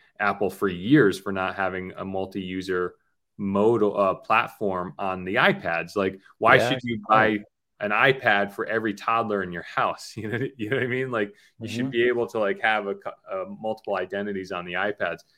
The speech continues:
Speaker 1: and then, like, schools could benefit from that and a, and a lot of things. But no, famously, they are single user for their mobile devices,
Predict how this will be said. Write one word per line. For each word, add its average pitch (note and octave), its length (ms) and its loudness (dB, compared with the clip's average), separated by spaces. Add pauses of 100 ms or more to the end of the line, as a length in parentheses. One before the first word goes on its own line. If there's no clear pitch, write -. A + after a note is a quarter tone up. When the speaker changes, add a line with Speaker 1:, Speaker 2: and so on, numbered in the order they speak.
(120)
Speaker 1:
and G#2 80 -8
then, G#2 100 -2
like, F#2+ 160 -2
schools G#2+ 480 0
could F#2+ 160 -4
benefit G2 400 -6
from F#2 220 -12
that F2+ 260 -6
and F2+ 80 -14
a, F2+ 220 -8
and F#2 120 -16
a F2+ 40 -16
lot F2+ 180 -8
of F2 60 -10
things. F2 220 -14
But F#2+ 160 -10
no, F#2+ 340 -2
famously, G2 560 -4 (340)
they F#2+ 360 -2 (240)
are F#2+ 120 0
single G#2 440 0
user G2 540 0
for F#2 260 -2
their F2+ 100 -2
mobile G2+ 360 0
devices, F2 800 -6